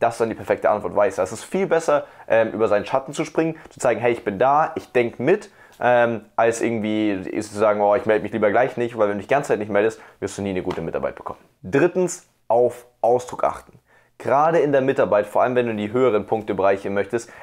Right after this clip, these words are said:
ist es einfach super wichtig, wie du das Ganze auch ausdrückst. Ja, zum Beispiel, wenn du, mh, schriftlich auch vor allem deswegen immer gut bist, weil du einfach nur die Fakten gut drauf hast, das einfach relativ einfach hinschreibst,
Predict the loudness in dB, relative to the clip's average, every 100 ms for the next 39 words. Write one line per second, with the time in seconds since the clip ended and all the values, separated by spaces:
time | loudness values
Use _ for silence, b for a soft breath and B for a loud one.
0 | B -2 0 0 0 -2 -2 0 0 0
1 | -6 -8 -6 -6 -2 -2 0 -2 -2 -2
2 | -2 0 0 0 -4 -12 -2 0 0 0
3 | -2 0 0 2 0 B B B B B
4 | B -6 -4 -4 -6 -16 _ _ _ _
5 | -16 -2 -2 0 0 0 2 0 2 0
6 | 0 -2 0 0 0 -2 0 2 0 0
7 | -6 -4 -2 -2 -2 -4 -4 0 0 2
8 | 0 0 0 0 0 -2 -6 -12 _ _
9 | _ _ _ _ _ -2 0 0 0 0
10 | 0 -2 -4 -2 2 2 0 -8